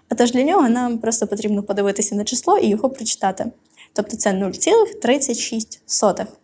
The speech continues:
Отож, шість у нас стоїть на місці сотих, тобто це у нас соті. А три у нас стоїть на місці десятих, проте ми можемо сказати, що це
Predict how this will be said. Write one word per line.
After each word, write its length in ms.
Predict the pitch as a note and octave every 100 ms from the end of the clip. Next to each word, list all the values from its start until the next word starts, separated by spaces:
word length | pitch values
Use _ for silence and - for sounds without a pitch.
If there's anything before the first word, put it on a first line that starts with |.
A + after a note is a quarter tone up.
| _ _ _ - _ -
Отож, 380 | A#3 G#3+ G#3 -
шість 520 | - - E4 - - _ _ _ _ _ - _ _ _ -
у 40 |
нас 200 | A#3 E4
стоїть 420 | - A3+ A#3 C4 G#3+
на 60 |
місці 520 | G#3+ A#3+ - - G#3+ -
сотих, 640 | - - A3 F#3 - - -
тобто 240 | - -
це 160 | G3+ A3+
у 60 | G#3+
нас 300 | G#3 - -
соті. 500 | - G3+ F#3 F#3 - - _ _ _ _ _ _ _ - - - _ _ _ _ -
А 40 |
три 200 | A3 G#4 G#4
у 40 |
нас 140 | A#3+ A#3+
стоїть 460 | - A#3 D#4 E4+
на 80 | A3
місці 420 | G#3+ C#4 C#4 -
десятих, 580 | G#3 G#3+ - A#4 A3+ -
проте 360 | - A3 C4 F4+
ми 120 | B3
можемо 420 | A3+ C4+ B3 G#3+
сказати, 460 | A3+ A#3 C#4 F4 A#3+
що 200 | - A3+
це 300 | - C#4